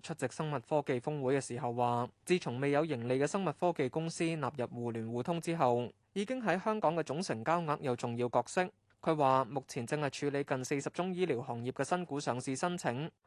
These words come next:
當中有十三間屬於未有盈利嘅生物科技公司。歐冠昇提到，經過近三年嘅疫情，健康護理同埋生物科技行業正係面對市場變化，提供更大嘅流動性同埋多元性，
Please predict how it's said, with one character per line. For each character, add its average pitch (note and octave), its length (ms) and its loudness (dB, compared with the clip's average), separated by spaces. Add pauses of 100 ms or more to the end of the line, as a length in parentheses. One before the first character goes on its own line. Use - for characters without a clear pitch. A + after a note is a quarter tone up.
(160)
當 A#3+ 180 2
中 A#3 160 0
有 D#3+ 120 4
十 D3 160 0
三 F#3 260 -2
間 F3+ 220 2
屬 - 200 -4
於 E3+ 120 -2
未 C3 160 -2
有 A#2 160 0
盈 A2+ 200 -6
利 A#2 120 0
嘅 B2+ 60 0
生 E3+ 180 -2
物 C#3+ 80 0
科 D#3+ 180 0
技 C#3 160 -2
公 D3+ 220 -2
司。 D#3 140 -4 (600)
歐 A3 100 2
冠 F#3 200 0
昇 F#3+ 200 0
提 A#2+ 200 -4
到， C3 240 4 (280)
經 F3 160 -4
過 D3 120 2
近 B2 180 -2
三 E3+ 240 -2
年 B2+ 120 -4
嘅 A#2+ 140 -2
疫 B2 120 -2
情， A2 360 -6 (220)
健 F#3 160 0
康 A3+ 220 2
護 C#3 200 0
理 B2 160 2
同 C3+ 120 -4
埋 A#2 120 -2
生 F#3 180 0
物 D#3+ 100 2
科 F3 260 2
技 B2 140 -2
行 A2+ 260 -8
業 A#2 140 -4
正 C3+ 120 -6
係 B2 80 -2
面 A#2 220 -6
對 B2 140 0
市 A#2+ 180 -6
場 A#2 180 -6
變 B2+ 220 -4
化， B2+ 340 4 (240)
提 C3 160 4
供 A#3 220 -2
更 D3+ 220 0
大 B2+ 120 4
嘅 C3+ 120 0
流 A2+ 180 0
動 B2+ 180 0
性 C#3 240 -2
同 C3+ 120 -6
埋 A2+ 160 -4
多 F3 180 2
元 A2+ 220 -8
性， B2+ 360 -2